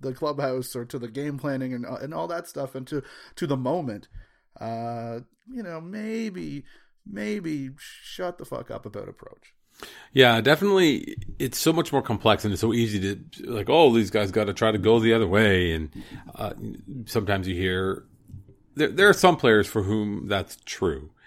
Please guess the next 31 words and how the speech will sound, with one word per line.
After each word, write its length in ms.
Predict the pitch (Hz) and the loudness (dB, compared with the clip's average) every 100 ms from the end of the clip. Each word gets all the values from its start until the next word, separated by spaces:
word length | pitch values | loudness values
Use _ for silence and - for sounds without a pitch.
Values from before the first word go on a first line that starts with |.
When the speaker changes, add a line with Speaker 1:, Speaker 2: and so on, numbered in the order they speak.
| _ _ | _ _
Speaker 2:
And 100 | 101 95 | -4 -2
when 140 | 90 | 0
you 260 | 90 87 85 | -2 -4 -6
can 180 | - 87 | -6 -6
see 580 | 80 - 95 90 80 76 _ _ _ - - | -4 -4 -2 -2 -4 -8 _ _ _ -20 -12
a, 60 | 113 - - | -10 -10 -10
a 80 | 110 | -8
guy 260 | 92 90 87 | -2 0 0
who's 240 | 90 85 | -2 -2
rolling 380 | 87 101 104 98 | 4 6 8 6
over 200 | 92 87 | 4 4
a 60 | 82 | 4
lot 240 | 85 82 | 4 4
or 100 | 80 80 - | 0 -6 -2
pull 180 | 127 123 | 2 4
crazy 440 | 101 92 85 82 | 4 2 2 -4
or 100 | 73 | -4
whatever. 480 | 76 92 101 82 76 | -2 2 2 0 -6
Speaker 1:
Yes. 420 | 160 135 - - _ | -8 -10 -12 -20 _
Speaker 2:
But 140 | 127 123 | 2 2
at 80 | |
the 60 | 131 | 0
same 260 | 165 151 139 | 0 0 0
time, 260 | 156 143 | 0 2
it's, 160 | 110 - - | 0 -4 -6
it's, 240 | 117 - - _ _ _ 98 107 - - - - - _ _ - | -6 -6 -16 _ _ _ -16 -14 -14 -20 -20 -20 -20 _ _ -12
like, 140 | 107 | -2
that's, 220 | - 151 | 0 0
that's 380 | - 139 160 180 | -2 2 4 4
who 340 | - 240 247 220 | 0 2 2 6
these, 340 | 185 175 | 4 4